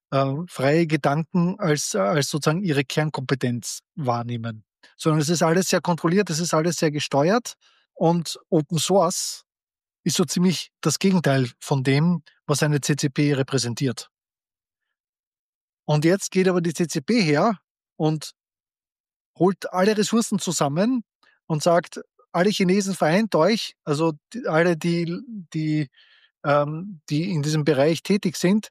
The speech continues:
sie fördern das, damit mit Open Source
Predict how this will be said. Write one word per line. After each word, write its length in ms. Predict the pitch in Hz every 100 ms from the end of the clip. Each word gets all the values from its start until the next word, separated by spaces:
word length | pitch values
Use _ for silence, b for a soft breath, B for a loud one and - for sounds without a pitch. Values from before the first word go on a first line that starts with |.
| b b
sie 200 | - 156
fördern 460 | - 190 208 170
das, 420 | 143 196 - - - _ _ _ _ _ _ _ _ _ _ _ _ _ -
damit 500 | 151 180 - - 359 _ _ _ _ _ _ _ -
mit 280 | 165 226 185
Open 300 | 185 - 175
Source 600 | - 151 196 208 -